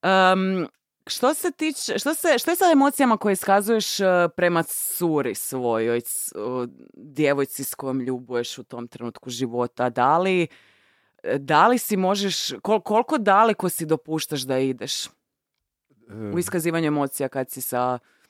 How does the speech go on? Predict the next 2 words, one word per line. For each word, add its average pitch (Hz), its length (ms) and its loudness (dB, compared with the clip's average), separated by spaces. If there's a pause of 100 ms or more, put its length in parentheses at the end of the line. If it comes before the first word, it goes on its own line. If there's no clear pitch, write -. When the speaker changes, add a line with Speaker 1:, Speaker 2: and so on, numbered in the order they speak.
(1500)
Speaker 1:
curom, 135 600 -6 (160)
djevojkom? 127 760 -6